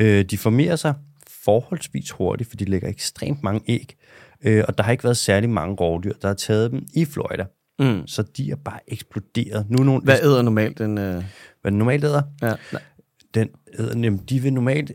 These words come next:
Speaker 1: æde
Speaker 2: Nej, hvad æder normalt en, en boa, når de er virkelig, virkelig små? Er det engang krokodiller eller sådan noget, der lige
Speaker 1: Ja, de vil klart tage dem.
Speaker 2: Ja.
Speaker 1: Alligatorer vil også tage dem i, øh,
Speaker 2: Ja.
Speaker 1: i Florida.
Speaker 2: Ja.
Speaker 1: Og pumaer vil også tage dem.
Speaker 2: Hvad med i deres naturlige habitat, der hvor de kommer fra?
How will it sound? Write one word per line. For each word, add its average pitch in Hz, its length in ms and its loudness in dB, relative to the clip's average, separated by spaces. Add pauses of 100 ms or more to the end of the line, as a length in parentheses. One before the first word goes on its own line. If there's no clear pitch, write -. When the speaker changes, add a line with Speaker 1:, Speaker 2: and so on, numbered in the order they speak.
Speaker 1:
æde 127 80 4
Speaker 2:
Nej, 147 120 8
hvad 147 220 8
æder 151 220 6
normalt 123 400 0
en, 117 260 0
en 117 160 2
boa, 120 300 6
når 117 120 4
de 107 180 -4
er 104 40 -2
virkelig, 110 300 -2
virkelig 113 200 -2
små? 120 220 -2
Er 117 60 0
det 113 100 0
engang 113 280 0
krokodiller 131 540 4
eller 117 140 4
sådan 123 100 -2
noget, 113 180 -4
der 117 60 -2
lige 117 240 -2 (540)
Speaker 1:
Ja, 95 160 4
de 107 60 -6
vil 92 80 -6
klart - 240 -8
tage 90 160 0
dem. 82 120 -8 (100)
Speaker 2:
Ja. 104 100 -2 (160)
Speaker 1:
Alligatorer 95 600 2
vil 107 100 4
også 85 180 -4
tage 90 160 0
dem 87 160 -2
i, 87 240 -4
øh, 80 80 -2 (180)
Speaker 2:
Ja. 80 40 -6 (100)
Speaker 1:
i 95 80 -6
Florida. 90 480 -2 (180)
Speaker 2:
Ja. 117 100 -6 (140)
Speaker 1:
Og 78 540 -2 (640)
pumaer 127 320 6
vil 82 80 -2
også 90 200 0
tage 104 100 0
dem. 92 100 0
Speaker 2:
Hvad 139 100 6
med 147 100 8
i 143 40 6
deres 117 200 4
naturlige 120 340 0
habitat, 107 340 -2
der 107 60 -4
hvor 104 80 -4
de 101 60 -4
kommer 107 280 -6
fra? 101 80 -10